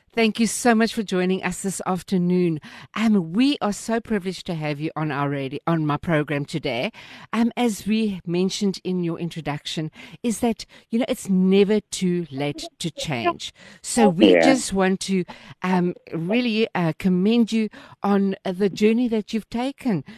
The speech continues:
Speaker 1: So may we just ask you, what was your life as a child like? Um, and what was the journey that you and your family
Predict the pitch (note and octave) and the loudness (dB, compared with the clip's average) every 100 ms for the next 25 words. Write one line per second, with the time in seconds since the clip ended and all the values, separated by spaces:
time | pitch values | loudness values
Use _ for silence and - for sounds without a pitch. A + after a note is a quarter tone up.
0 | - - - G#3+ F3+ E3+ G3 C4+ E4 A#3+ | -18 -4 4 4 6 4 2 0 -2 -4
1 | G#3+ F#3+ - F3 E3+ - D#3 C#3 - - | -6 -6 -2 0 -2 -6 -10 -10 -12 -20
2 | - D#3+ F3+ C#4 - F#3 F#3+ D#3 E3+ D#3+ | -12 -4 0 0 0 -2 -4 -2 -6 -4
3 | D3+ D#3+ - D#3+ - E3 - F3 G3 A3 | -2 -4 -6 -10 -10 -12 -10 -6 -2 -4
4 | - A3 B3+ - - - - - F3 E3+ | -4 -6 -6 -8 -16 -20 0 2 4 2
5 | E3 D#3 D#3 - - F3 F3+ C#3+ C#3+ E3 | -2 -4 -6 -14 -10 -2 -2 -2 -6 0
6 | C4 - B3 - F#3 - F#3 F#3 F3+ E3 | 0 0 -6 -4 -6 0 2 2 0 -2
7 | D#3 - F3 F#3+ E3 D#3 - G#3 G3+ F#3+ | -6 -6 -4 -2 -4 -6 -6 -2 4 4